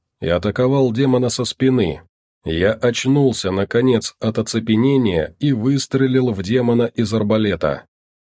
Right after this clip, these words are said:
Один из болтов попал в сетку с человеческими головами и застрял в одном из черепов.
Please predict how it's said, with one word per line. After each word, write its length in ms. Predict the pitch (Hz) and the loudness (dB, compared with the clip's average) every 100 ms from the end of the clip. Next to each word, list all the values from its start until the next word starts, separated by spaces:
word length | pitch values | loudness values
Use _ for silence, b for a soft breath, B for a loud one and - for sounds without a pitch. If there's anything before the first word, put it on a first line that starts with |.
| _ | _
Один 360 | 76 80 101 123 | -2 0 2 0
из 120 | 107 | 0
болтов 600 | 101 120 117 151 139 - _ - | 0 0 0 0 -2 -4 _ -4
попал 380 | 90 143 147 | -4 0 0
в 80 | 123 | 0
сетку 480 | - 143 139 - 139 | -2 -2 -4 -2 -2
с 40 | |
человеческими 840 | - 131 123 135 131 127 - 127 123 | 0 0 0 0 -2 -4 -2 0 0
головами 800 | 113 123 131 131 123 87 78 78 - | 0 2 2 2 0 0 -2 -4 -4
и 100 | 131 | -2
застрял 600 | 117 107 - 127 135 123 | 0 -2 0 0 2 2
в 100 | 107 | 0
одном 480 | 110 117 131 123 - | 0 0 0 0 -4
из 180 | 123 - | -6 -4
черепов. 720 | - 123 127 - 98 - | -2 0 0 0 0 -2